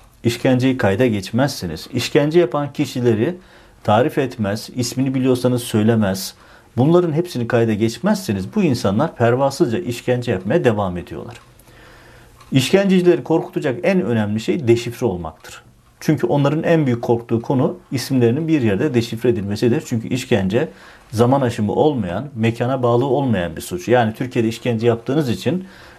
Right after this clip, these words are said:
dünyanın başka bir yerinde de yargılanabiliyorsunuz. Ve zaman ba-, sorunu yok. Yani zaman aşımı yaşanmıyor. Dolayısıyla işkencelerin en büyük korkusu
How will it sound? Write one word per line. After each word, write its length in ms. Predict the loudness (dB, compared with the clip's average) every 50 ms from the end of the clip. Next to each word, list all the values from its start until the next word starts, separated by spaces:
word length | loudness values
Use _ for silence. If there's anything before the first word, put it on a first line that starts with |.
| 0
dünyanın 340 | 2 2 4 4 2 4 2
başka 300 | 2 2 2 0 0 0
bir 80 | 0 0
yerinde 360 | 2 2 2 2 0 0 -2
de 40 | -2
yargılanabiliyorsunuz. 1160 | 0 0 0 0 -2 -2 0 0 0 0 -2 -2 -2 -2 -2 -2 -4 -8 -12 -14 -14 -16 -16 -18 -20 _ _ 0
Ve 60 | 2
zaman 320 | 2 4 2 2 2 0 0
ba-, 300 | 0 -2 -2 -4 -4 -10
sorunu 360 | -8 -4 -4 -2 0 2 2
yok. 240 | 2 2 0 0 -2
Yani 160 | 0 0 0
zaman 240 | -2 0 0 2 0
aşımı 260 | 0 0 0 0 0
yaşanmıyor. 500 | 0 0 0 0 0 0 0 -4 -6 -10 -14 _ _ -20 -20 -20 -20 -20 -20 -6 2 4
Dolayısıyla 540 | 4 6 4 4 4 4 4 4 4 2
işkencelerin 720 | 2 0 -4 -2 -2 0 0 0 -2 -2 -2 -2 -2 0
en 220 | 0 0 0 2 2
büyük 300 | 0 -2 -2 -6 -12 -4
korkusu 680 | -2 -2 0 0 -2 -2 -4 0 2 2 2 2 0